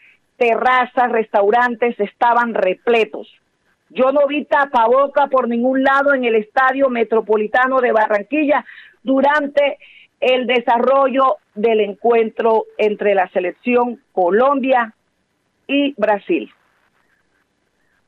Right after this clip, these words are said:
Y hablando de este encuentro deportivo, a Cristian Dáez, mi querido amigo, se le quedó colgado los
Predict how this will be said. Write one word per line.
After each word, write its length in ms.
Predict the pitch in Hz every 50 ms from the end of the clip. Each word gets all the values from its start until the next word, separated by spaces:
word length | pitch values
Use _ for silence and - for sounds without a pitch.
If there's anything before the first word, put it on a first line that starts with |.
| _ _ _ _ _
Y 140 | - 190 202
hablando 720 | 190 190 202 214 220 226 240 214 196 247 240 233 226 226 -
de 80 | 208 233
este 160 | 233 - 240
encuentro 480 | 220 226 226 - 226 226 214 202 240
deportivo, 720 | 226 220 214 - 196 190 - - 294 302 262 220 196 202 196 _ _ _ _ _ _ _ _ _ _ _ _ _ _ _ _ _ _ _ _ _ _ _ _ _ _ _ _
a 140 | - 180 185
Cristian 580 | - - 233 226 233 214 - 240 220 208 196 196
Dáez, 400 | 190 214 214 220 220 226 220 220 _ _
mi 160 | - 196 185
querido 320 | - 196 180 196 208 208 214
amigo, 420 | 202 220 233 226 196 190 190 - _ _ _ _ _ _ _ _ _ _ _ _ _ _ _ _ _ _ _ _ _ _ _ _ _ -
se 200 | 220 202 202 190
le 160 | 190 185 -
quedó 300 | - 196 180 180 202 196
colgado 760 | - - 208 196 196 190 214 214 208 208 202 208 208 214 208 - - _ _ _ _ _ _ _ _ _ _ _ _ _ _ _ _ _ _ _ _ _ -
los 180 | 180 190 180